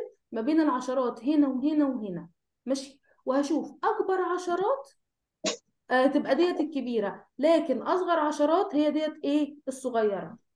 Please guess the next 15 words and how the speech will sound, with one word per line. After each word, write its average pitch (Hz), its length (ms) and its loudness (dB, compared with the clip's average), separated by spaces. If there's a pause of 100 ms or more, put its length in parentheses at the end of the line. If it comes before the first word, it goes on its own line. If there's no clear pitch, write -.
(200)
طيب، 175 220 -4
هنا 330 160 6
عندي 381 400 0
تمانية 330 360 4
وستين، 339 560 -4
هكتبها 311 440 0
في 294 100 -4
الأول، 349 440 0 (340)
لأن 269 360 4
هو 294 260 6
هنا 320 280 4
بيقول 285 380 4
لي 285 80 6
رتب 339 600 4
تصاعديا. 240 1000 4